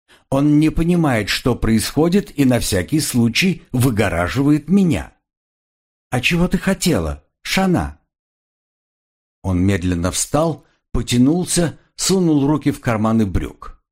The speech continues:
«Твой мальчишка был мертв почти пятнадцать минут. Чего ты хотела?» Вероятность того, что я смогу его восстановить без потерь,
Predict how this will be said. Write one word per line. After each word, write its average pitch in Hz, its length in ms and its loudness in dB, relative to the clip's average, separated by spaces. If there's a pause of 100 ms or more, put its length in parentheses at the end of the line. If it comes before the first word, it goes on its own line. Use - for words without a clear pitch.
(1160)
«Твой 147 240 2
мальчишка 147 560 0
был 147 240 2
мертв 131 600 0
почти 120 420 -2
пятнадцать 113 680 -4
минут. 117 520 -2 (840)
Чего 165 380 0
ты 110 160 -4
хотела?» 85 640 -4 (800)
Вероятность 135 800 -2
того, 143 260 0
что - 200 -4
я 127 200 0
смогу 123 380 -2
его 117 340 2
восстановить 117 680 -2
без 107 180 -2
потерь, 139 520 -2